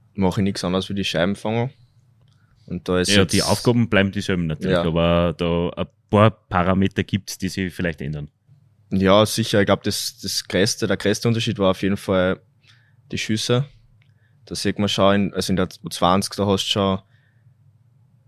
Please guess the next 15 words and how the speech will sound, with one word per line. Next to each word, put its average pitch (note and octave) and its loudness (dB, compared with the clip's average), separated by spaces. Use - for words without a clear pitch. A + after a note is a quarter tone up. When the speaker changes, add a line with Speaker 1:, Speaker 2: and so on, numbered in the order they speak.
Speaker 1:
das, - -4
da G2+ -2
weißt F#2 4
du - 0
auch G2+ -4
davor F#2+ 0
schon, G2 -4
was G2+ -4
passiert. - -2
Die - -14
Schüsse G#2 -2
sind G2 -2
viel G#2 -4
leichter F#2 2
zum, G2+ 0